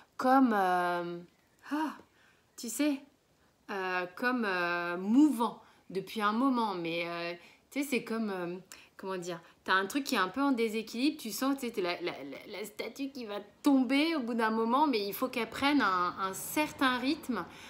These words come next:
avant de basculer complètement, quoi. Donc, en fait, euh, il y a une notion de,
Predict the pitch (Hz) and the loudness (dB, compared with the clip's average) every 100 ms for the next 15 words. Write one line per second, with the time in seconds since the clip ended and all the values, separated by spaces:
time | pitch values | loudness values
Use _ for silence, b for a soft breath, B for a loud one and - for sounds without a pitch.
0 | B - 214 220 277 247 196 165 254 262 | B 2 4 6 4 4 2 0 -2 -2
1 | - - 277 269 269 233 208 208 202 170 | -4 -2 -2 0 -4 -8 -8 -8 -8 -10
2 | - - - B B B B 202 220 214 | -12 -16 -16 B B B B -4 -4 -4
3 | - 220 220 339 381 202 - - 190 190 | -6 -4 -2 -2 -2 -6 -8 -8 -6 -6
4 | 196 196 202 202 214 208 294 302 269 233 | -4 -4 -4 -4 -6 -6 -2 0 0 -2
5 | 247 | -4